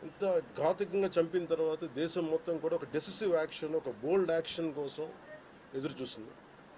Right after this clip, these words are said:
అది నిన్న రాత్రి జరగటం. ఇలాంటి సమయంలో దాదాపు రెండు, తొమ్మిది ప్రాంతాల్లో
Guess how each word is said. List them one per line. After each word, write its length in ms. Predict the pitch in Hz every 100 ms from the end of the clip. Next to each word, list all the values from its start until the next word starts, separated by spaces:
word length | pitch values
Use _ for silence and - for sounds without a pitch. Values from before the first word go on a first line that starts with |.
| - - - - 123
అది 180 | 151
నిన్న 220 | 160 156 143
రాత్రి 500 | 147 165 175 170 131 - - -
జరగటం. 420 | 131 156 160 160 - - - - - - - - - - -
ఇలాంటి 280 | 127 156 151
సమయంలో 600 | 156 175 180 170 185 208 - - - - - - - - - - 143
దాదాపు 460 | 139 170 165 170
రెండు, 380 | 139 156 170 160 -
తొమ్మిది 240 | 165 170
ప్రాంతాల్లో 600 | 160 160 170 175 165 180